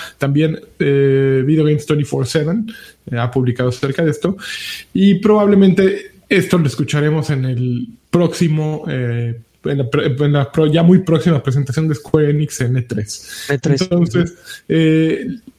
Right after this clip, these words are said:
Speaker 1: el gran detalle aquí por el que Karki se nos pone, este, rojo del coraje porque ya ven cómo es envidioso, ¿qué creen? Va a ser
Speaker 2: Ah.
Speaker 1: exclusivo para PlayStation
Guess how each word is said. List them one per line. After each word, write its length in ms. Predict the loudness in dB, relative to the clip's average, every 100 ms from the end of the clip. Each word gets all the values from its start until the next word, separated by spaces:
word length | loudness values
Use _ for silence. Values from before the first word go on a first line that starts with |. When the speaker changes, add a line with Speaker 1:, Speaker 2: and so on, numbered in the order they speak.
| _
Speaker 1:
el 160 | -2 2
gran 200 | 2 2
detalle 320 | 2 0 0
aquí 260 | 0 -2
por 180 | -2 0
el 120 | 0
que 120 | -2 -4
Karki 320 | -2 -2 -2
se 180 | -2 -2
nos 200 | -2 -4
pone, 460 | -2 -2 -2 -2
este, 260 | -4 -4 -4
rojo 360 | 0 0 2
del 220 | 2 0 -2
coraje 380 | -2 -2 -2
porque 260 | -4 -4 -4
ya 100 | 0
ven 160 | 0 -2
cómo 200 | -2 -2
es 100 | 0
envidioso, 680 | -2 0 -2 -2 -4 -8 -10 -20 _ _ _ _ -20 _ _ -8
¿qué 140 | -6
creen? 300 | -6 -8 -10 _ _ _ _ _ -6
Va 60 | -4
a 40 |
ser 300 | -2 -4 -4 -4
Speaker 2:
Ah. 260 | 0 0 0
Speaker 1:
exclusivo 640 | -2 0 2 2 0 -4 -6
para 320 | -4 -4 -8
PlayStation 880 | -2 0 0 0 -2 -2 -4 -6 -8